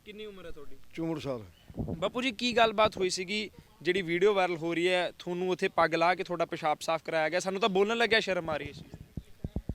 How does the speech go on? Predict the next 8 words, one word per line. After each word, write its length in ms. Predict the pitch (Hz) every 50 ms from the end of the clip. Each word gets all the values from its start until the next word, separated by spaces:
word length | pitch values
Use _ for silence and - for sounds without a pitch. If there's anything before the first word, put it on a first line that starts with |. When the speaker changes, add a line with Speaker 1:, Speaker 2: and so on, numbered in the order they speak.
| - - - - - -
Speaker 2:
ਖੰਡ 340 | - - - 185 196 196 208
ਵਾਲੇ 240 | 208 208 220 214 220
ਤੋਂ 160 | 196 214 220
ਬੈਠਾ 380 | 190 175 190 175 - 160 170 175
ਮੈਂ 220 | 170 170 165 160
ਬੱਸ 480 | 156 151 160 156 147 147 160 143 - 156
ਅੱਡੇ 180 | 147 127 147
ਤੱਕ। 340 | 135 120 131 113 - 127 113